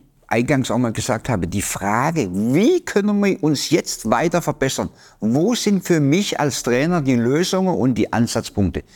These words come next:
Das war für mich schwer zu beantworten. Das, da habe ich einige Monate und einige Spiele gebraucht. Und das hat in mir so ein bisschen auch,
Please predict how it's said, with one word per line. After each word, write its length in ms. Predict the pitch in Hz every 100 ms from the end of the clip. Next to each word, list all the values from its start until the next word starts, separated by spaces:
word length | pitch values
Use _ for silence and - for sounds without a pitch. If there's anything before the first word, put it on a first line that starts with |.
| - - -
Das 220 | 120 -
war 120 | 127
für 140 | 123 117
mich 180 | 104
schwer 260 | - 90 104
zu 120 | -
beantworten. 480 | - - 92 78 - - -
Das, 180 | 104 -
da 120 | 127
habe 180 | 143 156
ich 180 | 160 - 117 -
einige 380 | - 160 196 175
Monate 500 | 170 170 208 208 214
und 120 | 156 -
einige 420 | 135 160 180 175
Spiele 380 | 175 - 180 170
gebraucht. 640 | 131 - 117 202 - - - _ - - - - - - -
Und 280 | 156 -
das 180 | 196 -
hat 140 | 220 -
in 180 | 175 170
mir 180 | 202
so 140 | 233 220
ein 140 | 202
bisschen 340 | 196 - - -
auch, 360 | 156 120 -